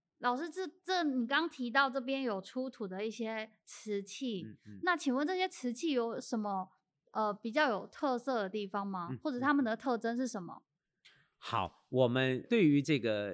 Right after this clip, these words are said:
Speaker 2: 历史遗迹啊，唐人屋夫这遗迹，你看嘛，它持续了几百年，人类在这边活动，特别是中国商人的活动，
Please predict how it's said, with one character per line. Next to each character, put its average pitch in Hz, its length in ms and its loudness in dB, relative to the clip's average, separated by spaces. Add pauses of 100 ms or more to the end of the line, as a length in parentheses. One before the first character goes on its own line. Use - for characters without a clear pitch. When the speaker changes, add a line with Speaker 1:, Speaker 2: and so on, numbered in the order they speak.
(120)
Speaker 2:
历 165 160 -2
史 - 220 -4
遗 110 200 -8
迹 139 280 -2
啊， 95 240 2
唐 127 120 -4
人 160 160 0
屋 170 120 0
夫 165 180 -2
这 160 140 0
遗 117 160 -2
迹， 127 240 -8
你 143 80 0
看 131 180 0
嘛， 95 160 -4 (240)
它 143 180 -4
持 - 280 -4
续 143 180 -2
了 120 80 2
几 139 300 -4
百 113 280 2
年， 98 460 -8
人 123 240 -2
类 143 140 4
在 135 120 2
这 117 140 -2
边 123 180 -2
活 104 240 -4
动， 135 240 -2
特 269 140 8
别 160 240 6
是 151 180 4
中 214 240 10
国 156 160 6
商 196 240 6
人 123 160 0
的 107 140 -6
活 98 240 -6
动， 113 180 -4